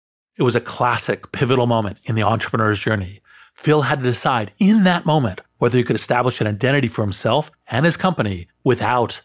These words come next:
the partnership that had gotten him this far. It was a big risk,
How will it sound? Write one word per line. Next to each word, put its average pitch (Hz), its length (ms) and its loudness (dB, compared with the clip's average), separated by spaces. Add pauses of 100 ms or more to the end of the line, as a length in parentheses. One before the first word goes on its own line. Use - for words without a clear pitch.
the - 80 -10
partnership 120 520 -6
that 110 100 -6
had 107 140 -6
gotten 117 280 -4
him 104 140 -2
this 104 160 -6
far. 98 420 -6 (480)
It 147 80 -2
was 110 140 0
a 104 40 -2
big 123 280 0
risk, 127 420 0